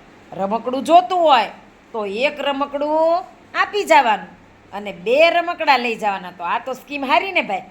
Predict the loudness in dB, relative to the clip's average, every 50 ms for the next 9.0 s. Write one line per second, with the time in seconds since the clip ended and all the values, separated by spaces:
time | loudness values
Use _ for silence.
0 | -20 -20 _ _ _ _ _ _ _ -6 -4 -2 -2 -4 -6 -10 -6 -4 -2 -2
1 | -2 -4 -6 -6 -6 -8 -8 -6 -2 -2 -2 -2 -2 -4 -8 -8 -6 -6 -8 -12
2 | -12 -10 -6 -6 -6 -4 -4 -4 -4 -4 -4 -2 -4 -4 -6 -6 -10 -12 -14 -18
3 | -20 -20 -20 -20 _ _ _ _ -20 -20 -20 -20 -20 -20 -20 -20 -20 -20 -20 -20
4 | -20 -4 0 0 0 0 -2 -4 0 2 2 4 4 2 0 -2 -6 -10 -18 -20
5 | -20 -20 -20 -20 -20 -20 -20 -18 -8 -4 -2 -2 0 2 2 2 2 2 -2 -6
6 | -4 -2 0 0 0 -2 -4 -2 0 0 0 0 0 -2 -4 -2 -2 -2 -2 -2
7 | -2 -2 -2 -2 -2 -2 -2 -4 -8 -18 -20 -20 -20 -20 -20 -20 -16 -12 -10 -10
8 | -10 -10 -8 -6 -6 -6 -4 -2 -2 0 0 2 2 0 0 0 -2 -6 -6 -6